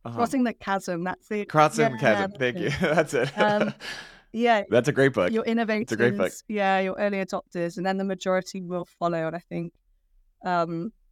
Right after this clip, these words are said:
Speaker 2: yeah, we just gotta find those, those real innovators and those early adopters, I think, is the first challenge. And I do, I do believe that the majority will then follow. And I think we've seen it with bim,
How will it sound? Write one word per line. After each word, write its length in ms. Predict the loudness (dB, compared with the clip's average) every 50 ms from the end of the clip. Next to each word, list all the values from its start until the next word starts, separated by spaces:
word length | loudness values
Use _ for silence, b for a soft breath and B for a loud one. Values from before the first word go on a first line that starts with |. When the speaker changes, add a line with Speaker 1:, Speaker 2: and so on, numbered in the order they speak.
| _ _ _ _ _ _ _ _ _ _ _ _ _ _ _ _ _ _ -4
Speaker 2:
yeah, 140 | 2 2 2
we 80 | 2 0
just 160 | -8 -8 -6
gotta 120 | -6 -6 -6
find 300 | -2 -2 -2 0 0 -2
those, 260 | -4 -4 -6 -8 -10 -16 _ _ -6
those 260 | -4 -4 -4 -4 -6 _ _ _ _ -10
real 180 | -6 -4 -2 -2
innovators 760 | -2 -4 -4 -4 -4 -6 -6 -4 -2 -2 -2 -2 -4 -8 -12 -8
and 200 | -6 -4 -4 -4 -4
those 180 | -6 -6 -4
early 260 | -4 -4 -4 -4 -6
adopters, 540 | -6 -8 -8 -10 _ _ -6 -6 -6 -6 -8
I 40 | -10
think, 260 | -6 -6 -6 -6 _ -10
is 120 | -16 -12
the 100 | -12 -10
first 300 | -6 -6 -6 -6 -6 -8
challenge. 500 | -8 -8 -6 -6 -6 -8 -10 -10 -12 -14 -8
And 80 | -6 -4
I 80 | -4 -6 _
do, 260 | -4 -4 -2 -2 -4 -8 _ _ _ -20 _ _ _ _ _ _ _ _ _ _ -10
I 40 | -10
do 220 | -6 -2 -4 -4 -2 -4
believe 380 | -4 -2 -2 -2 -2 -4 -6 -8
that 120 | -8 -6
the 100 | -4 -4
majority 500 | -4 -4 -4 -4 -4 -6 -6 -6 -8 -8
will 100 | -8 -8 -8
then 160 | -8 -10 -10
follow. 280 | -10 -6 -6 -4 -4 -4
And 120 | -4 -6 -8
I 40 | -8
think 200 | -8 -10 -10 -10
we've 100 | -12 -12
seen 220 | -6 -4 -4 -2
it 60 | -4
with 140 | -6 -8 -6
bim, 320 | -6 -4 -4 -4 -6 -8